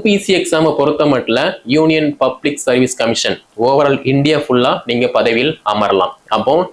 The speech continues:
இரு-, இருபத்தி மூணு போஸ்டிங் வந்து அவைலபிளா இருக்கு. அந்த இருபத்தி மூணு போஸ்டிங் என்ன அப்படின்னு பார்த்தோம் அப்படின்னா ஃபர்ஸ்ட் போஸ்டிங்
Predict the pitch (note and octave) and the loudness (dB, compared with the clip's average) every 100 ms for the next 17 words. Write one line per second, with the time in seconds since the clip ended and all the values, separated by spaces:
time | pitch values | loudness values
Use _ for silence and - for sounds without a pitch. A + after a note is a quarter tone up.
0 | - D3 F3 - D3 G3+ G#3+ F#3 D#3+ C#3 | 0 4 4 2 2 2 2 2 2 2
1 | C#3+ D3+ D#3 C#3 A#2 D3 G3 - - - | 0 -2 0 0 0 0 -2 -6 -16 -2
2 | A2+ C3 A#2+ A#2 G#2 F#2+ F2+ - - - | 0 2 2 2 0 -2 -4 -6 -8 -2
3 | C#3 F#3 F#3+ E3+ G3+ G3+ F#3 E3+ D#3+ C#3+ | 2 4 4 4 4 2 2 2 2 2
4 | C#3+ D3+ C#3 A2 G#2+ G2 - - A#2 C#3 | 0 0 0 0 0 -2 -4 -4 -2 0
5 | D3+ C3 B2 B2 A#2 G2 G#2+ C#3+ F3 _ | 0 2 0 0 -2 0 0 0 -2 _
6 | C3+ C#3 - F#3+ D#3 C#3+ D#3 | -2 -2 -2 0 2 2 0